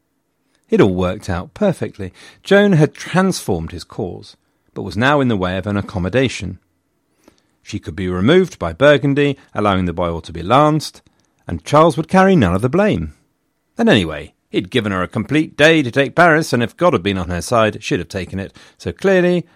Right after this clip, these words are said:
God had deserted her. With Joan neatly martyred, he'd be free to run the war his way. Nope, it had all worked out very well for the lad.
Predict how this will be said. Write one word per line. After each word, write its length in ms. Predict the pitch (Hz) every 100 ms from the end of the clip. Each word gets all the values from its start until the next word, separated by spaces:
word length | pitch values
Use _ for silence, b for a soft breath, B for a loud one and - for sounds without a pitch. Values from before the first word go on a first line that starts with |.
| b
God 320 | 131 135 - -
had 180 | 104 95
deserted 480 | 92 95 85 90
her. 160 | 90 82 _ _ _ _ _ _ _ _ _ _ _ _ b b b _ -
With 160 | 92
Joan 380 | - 143 170 139
neatly 320 | 131 170 156
martyred, 460 | 151 139 127 143 - _ _ _ _ _
he'd 140 | - 98
be 80 | 90
free 240 | - 180
to 120 | -
run 200 | 82 123
the 100 | 120
war 240 | 98 95 90
his 240 | 92 82
way. 280 | 90 85 80 _ _ _ _ -
Nope, 240 | 214 - - _
it 140 | 110
had 40 | 87
all 260 | 127 151
worked 360 | 135 113 110 -
out 280 | 104 104 - _ -
very 220 | 87 101
well 240 | 95 95
for 140 | - 92
the 100 | 87
lad. 320 | 87 85